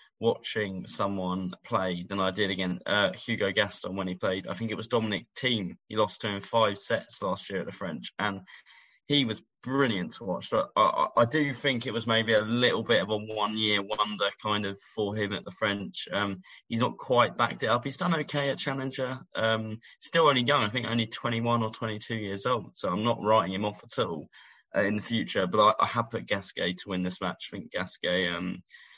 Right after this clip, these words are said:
for me, has, has played quite well in the last couple of weeks, actually. Um, I think won a couple of matches this week in either Parma or Belgrade. Um, so yeah, and they've got, uh, Rafael Nadal to beat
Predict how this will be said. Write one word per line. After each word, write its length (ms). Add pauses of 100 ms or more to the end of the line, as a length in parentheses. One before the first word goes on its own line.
(160)
for 160
me, 520
has, 200
has 180
played 240
quite 220
well 180
in 120
the 60
last 240
couple 260
of 40
weeks, 260
actually. 640
Um, 460 (720)
I 20
think 140
won 100
a 60
couple 260
of 80
matches 340
this 220
week 400
in 160
either 260
Parma 420
or 60
Belgrade. 600 (240)
Um, 400 (340)
so 80
yeah, 100
and 80
they've 160
got, 220
uh, 260
Rafael 300
Nadal 400
to 80
beat 300